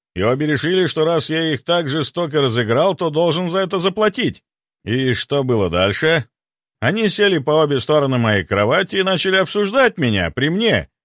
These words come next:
как будто я мебель. Екатерина говорит: 'Он, конечно, медведь неуклюжий, но добрый.'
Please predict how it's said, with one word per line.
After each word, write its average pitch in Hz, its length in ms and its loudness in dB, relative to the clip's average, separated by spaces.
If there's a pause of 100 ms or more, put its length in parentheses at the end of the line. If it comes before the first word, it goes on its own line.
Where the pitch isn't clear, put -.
(240)
как 196 180 -2
будто 165 260 -4
я 233 180 0
мебель. 202 540 0 (460)
Екатерина 143 600 -2
говорит: 160 400 2
'Он, 143 300 0 (100)
конечно, 139 400 -2
медведь 131 480 0
неуклюжий, 170 540 -2
но 135 160 0
добрый.' 160 480 0